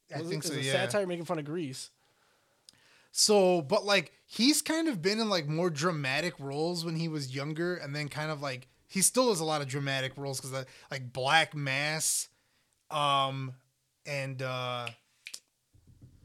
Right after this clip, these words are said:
Speaker 1: can't remember that one where he plays, like, John Dillinger. Uh, I can't remember the name of that movie, but
Speaker 2: John Dillinger.
Speaker 1: yeah, who's, like, a gangster from, like, the
Speaker 2: Yeah, it was
Speaker 1: twenties.
Speaker 2: Oh, yeah, yeah,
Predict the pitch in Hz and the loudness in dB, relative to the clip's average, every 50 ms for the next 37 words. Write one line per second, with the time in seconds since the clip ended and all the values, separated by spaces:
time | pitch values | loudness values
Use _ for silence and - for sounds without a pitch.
0 | - - - - - - - 190 175 165 170 165 156 156 156 151 151 139 135 127 | -20 -20 -20 -20 -18 -14 -12 -12 -12 -8 -8 -6 -4 -4 -4 -4 -4 -4 -4 -4
1 | 127 135 147 147 151 156 156 143 127 156 156 - - 160 151 135 139 131 123 117 | -4 -4 -4 -4 -2 -2 -4 -4 -4 -6 -10 -8 -8 -8 -8 -6 -8 -10 -10 -8
2 | 117 - 143 135 139 139 127 120 131 123 123 131 123 123 123 117 117 120 110 107 | -6 -4 -4 -4 -4 -6 -8 -8 -10 -10 -10 -10 -10 -10 -10 -12 -12 -12 -12 -12
3 | 113 113 - _ _ _ _ _ _ _ _ _ _ _ _ _ _ _ _ 107 | -14 -16 -20 _ _ _ _ _ _ _ _ _ _ _ _ _ _ _ _ -20
4 | 107 101 101 101 - - _ _ _ _ _ _ _ - - - - 170 165 147 | -20 -20 -20 -20 -20 -20 _ _ _ _ _ _ _ -20 -20 -12 -10 -8 -8 -6
5 | 135 135 131 131 127 127 127 127 127 127 127 127 123 127 127 123 127 123 127 147 | -8 -8 -8 -8 -10 -8 -8 -8 -8 -8 -8 -8 -10 -10 -10 -12 -12 -8 -6 -6
6 | 147 139 - - - 131 151 165 156 131 131 131 147 139 127 131 117 113 - _ | -6 -6 -6 -8 -8 -8 -8 -10 -10 -12 -12 -10 -10 -10 -12 -12 -16 -18 -20 _
7 | _ _ 147 156 143 127 117 120 151 156 151 151 131 131 123 123 135 131 135 131 | _ _ -8 -4 -4 -4 -4 -4 -4 -4 -4 -4 -6 -6 -8 -6 -6 -4 -4 -6
8 | - 143 127 - 135 131 123 - 175 196 165 135 139 131 131 123 117 117 110 - | -6 -8 -8 -8 -8 -8 -4 0 0 0 0 -2 -4 -8 -8 -10 -12 -14 -16 -18
9 | - _ _ - - - - 185 220 247 240 226 220 220 226 | -20 _ _ -20 -20 -6 2 6 8 10 10 10 10 8 8